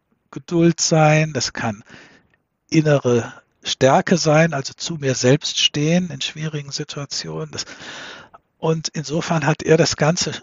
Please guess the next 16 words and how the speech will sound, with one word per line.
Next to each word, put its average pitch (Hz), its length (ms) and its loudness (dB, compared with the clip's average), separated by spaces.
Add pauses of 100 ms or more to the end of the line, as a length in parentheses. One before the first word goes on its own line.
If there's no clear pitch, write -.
(120)
Spektrum 165 720 0
nochmal 151 560 -2
erweitert. 135 920 2 (720)
Und 170 220 -6
er 147 160 4
sagt 151 300 2
eben 156 220 -4
auch, 151 180 0
die 131 140 -10
Basis 160 500 2
von 151 220 -8
allem 147 360 4
ist - 200 -4
das - 220 0
Sein 160 400 4
mit. 147 300 -4